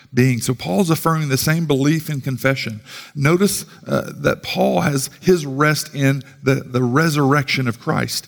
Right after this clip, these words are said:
He understands it's Christ's resurrection. The psalmist didn't even have that piece of the pi-, uh, the puzzle. The psalmist did not understand that with clarity. So, just a beautiful thing. Notice the end all purpose there also. Uh, first of all, notice this,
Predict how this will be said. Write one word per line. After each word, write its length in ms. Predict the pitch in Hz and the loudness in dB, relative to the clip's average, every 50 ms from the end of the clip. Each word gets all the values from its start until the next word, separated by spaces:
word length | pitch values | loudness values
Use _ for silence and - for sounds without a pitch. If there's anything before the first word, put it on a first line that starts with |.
| - - - | -16 -10 -4
He 180 | - 175 - | -4 0 2
understands 720 | - 185 160 160 156 - - 151 151 151 151 151 143 - - | 2 4 4 2 2 0 0 0 2 2 2 0 -2 -4 -2
it's 200 | - 131 - - | -2 -2 -2 -2
Christ's 460 | - - - 170 165 165 165 - - | -4 -4 -2 0 0 0 0 -2 -2
resurrection. 720 | 127 165 170 143 143 135 139 147 156 151 - - 104 104 - - - - | 0 0 0 2 2 2 2 2 0 0 -2 -4 -4 -6 -8 -14 -4 -2
The 80 | 139 | 0
psalmist 540 | 147 - - 175 175 190 202 202 190 - - | 0 0 0 0 2 4 4 4 2 2 2
didn't 200 | 165 160 156 165 | 0 0 0 -2
even 140 | 165 160 156 | -4 -4 -2
have 220 | 156 180 180 175 | -2 0 0 0
that 160 | 160 160 175 - | 0 -2 -2 -4
piece 240 | 160 165 156 - | -6 -6 -2 -2
of 80 | 156 147 | 0 -2
the 80 | 151 139 | -2 -2
pi-, 260 | - - - - 127 | -2 -4 -2 -2 -2
uh, 100 | 127 127 | -4 -2
the 140 | 127 135 127 | -2 -2 -2
puzzle. 420 | 147 165 190 185 170 127 - - _ _ - - - - - | 0 0 0 0 0 -4 -8 -10 _ _ -20 -20 -20 -12 -4
The 80 | - 151 | -2 0
psalmist 420 | - - 175 175 190 196 - - | 2 2 2 2 2 2 2 2
did 140 | - 170 156 | 2 2 4
not 200 | 165 170 180 185 | 4 4 6 4
understand 560 | 190 180 170 170 156 - - 165 180 190 175 | 4 2 2 0 0 0 0 2 2 2 2
that 100 | 147 - | 2 0
with 120 | 120 127 - | -2 -4 -2
clarity. 480 | - 151 156 175 185 147 123 113 113 - _ _ _ _ _ _ _ _ - - | 0 0 2 2 2 0 -4 -6 -10 -14 _ _ _ _ _ _ _ _ -20 -8
So, 260 | - - 147 127 120 117 - - - - - _ _ _ _ _ _ _ _ _ _ - - _ - | 0 2 2 2 2 0 -6 -14 -20 -20 -20 _ _ _ _ _ _ _ _ _ _ -20 -14 _ -6
just 140 | 143 131 - | -2 0 0
a 60 | 139 | 2
beautiful 300 | 104 175 165 156 127 123 | 4 4 2 2 2 0
thing. 220 | 110 151 147 131 - - - - - | -2 -2 -2 -2 -4 -8 -14 -12 -6
Notice 480 | - 139 160 180 196 220 240 226 - - - - - | -2 2 2 4 4 2 2 0 -2 -6 -12 -14 -6
the 140 | 147 151 160 | -4 -4 0
end 220 | - 190 202 190 - | 4 4 4 4 2
all 220 | 151 156 151 147 | 0 -2 -2 -2
purpose 480 | 139 - - - 151 151 - 120 - - | -4 -4 -2 0 0 0 0 -4 -2 -2
there 200 | 107 110 98 - | -4 -4 -2 -2
also. 420 | - 127 127 120 - 117 113 107 - - - - | -2 -2 -2 -2 -2 -4 -6 -6 -10 -14 -8 -2
Uh, 140 | - 123 120 110 - - | 0 0 0 -2 -4 -6
first 220 | - - 180 165 | -2 -2 -2 0
of 60 | 156 | 0
all, 80 | 151 135 | 0 0
notice 300 | 135 139 139 139 135 - | 2 0 0 0 0 0
this, 240 | - 143 131 - | 2 0 0 -2